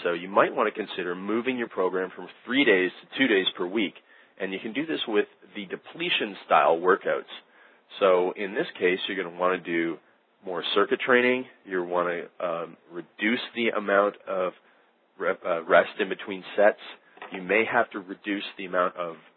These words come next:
weight resistance that you use, or use easier body weight exercises.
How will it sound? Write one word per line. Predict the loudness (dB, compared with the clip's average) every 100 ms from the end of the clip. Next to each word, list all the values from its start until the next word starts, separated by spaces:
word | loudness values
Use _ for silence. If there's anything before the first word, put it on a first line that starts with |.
| _ 0
weight | 2 2 -2 -20 _
resistance | -14 -6 -6 -6 -6
that | -4
you | -2
use, | -2 0
or | 0
use | 0 -8 -8 _
easier | -6 -6 -4 -4
body | 4 6 6
weight | 6 4 4
exercises. | 0 0 0 2 2 0